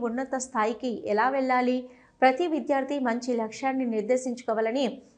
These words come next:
పట్టుదలతో, కృషితో సాధించాలని, సమాజానికి విద్య ఆవశ్యకత ఎంత ముఖ్యమో తెలియజేశారు. విద్యార్థులు మాదక ద్రవ్యాలకు నివారణకు,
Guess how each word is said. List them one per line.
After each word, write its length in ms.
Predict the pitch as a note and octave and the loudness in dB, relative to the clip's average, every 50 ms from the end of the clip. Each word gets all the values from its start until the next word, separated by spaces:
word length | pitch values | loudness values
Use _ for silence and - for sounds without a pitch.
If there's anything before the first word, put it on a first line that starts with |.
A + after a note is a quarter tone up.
| _ _ - | _ _ 6
పట్టుదలతో, 560 | C4+ C4 C4 E4+ E4 - D#4 D4 C#4+ D4 C#4 C4+ C4+ A#3+ | 6 6 8 4 2 2 2 2 2 2 2 0 2 0
కృషితో 340 | A3+ - - C4+ C4+ C#4 C4 B3+ C4 | -6 -4 -4 -2 0 0 0 0 2
సాధించాలని, 680 | A#3 G3+ G3+ A#3+ A3+ A#3 - B3 A3 A3 A3 B3+ B3+ G#3+ G3+ - - - - _ _ _ - | 0 0 0 0 -4 -6 -4 -2 -2 0 0 0 -2 -2 -4 -8 -16 -20 -20 _ _ _ 4
సమాజానికి 640 | C#4 B3+ C4+ D#4 E4 D#4+ E4 D#4 D4 C#4+ C#4+ D4 D4 C#4+ C#4 A#3+ | 4 4 4 4 0 0 0 2 2 0 0 -2 -4 -2 -2 -4
విద్య 280 | A3+ G3+ - C4+ C4 A#3+ | -4 -2 -2 -2 0 0
ఆవశ్యకత 500 | A3+ G#3 B3+ B3+ B3+ - - A#3+ A#3+ A#3+ B3 A3+ G#3 G#3 G#3 G#3+ | 0 -2 -2 -4 -4 -2 -2 -2 0 0 0 0 0 -2 -4 -6
ఎంత 140 | A3 - C4+ A#3+ | -4 -4 -4 -4
ముఖ్యమో 340 | A#3+ A#3 - B3 A3+ A#3 A#3 A#3 A3+ | -4 -4 -4 -4 -2 -2 -4 -2 -2
తెలియజేశారు. 680 | G#3+ A3+ A3+ B3 A3+ A3+ A3 G#3+ A3+ A3+ G#3+ G#3+ G#3 G#3+ G#3+ - - - _ _ _ _ - | -2 0 0 -2 0 -2 -2 2 4 4 4 4 2 0 -2 -10 -14 -18 _ _ _ _ 0
విద్యార్థులు 560 | A3+ A#3 - A#3 C4 B3+ B3 B3 B3 B3+ D#4 G4+ F#4+ D4+ | 0 0 4 4 2 2 4 2 2 2 2 0 0 2
మాదక 300 | C#4 B3 B3 C4+ C4 B3+ A#3 A#3 | 2 2 2 2 2 0 0 2
ద్రవ్యాలకు 500 | A3 G#3+ G#3 A3 A#3+ A#3+ A#3+ A#3 A#3+ A#3 G#3 G#3 | 0 0 2 2 2 2 2 2 0 -2 -2 -2
నివారణకు, 500 | G#3+ G#3 A3+ A3+ A3+ A3+ A3+ A3+ - D4+ | -2 0 0 0 0 -2 -4 -2 4 4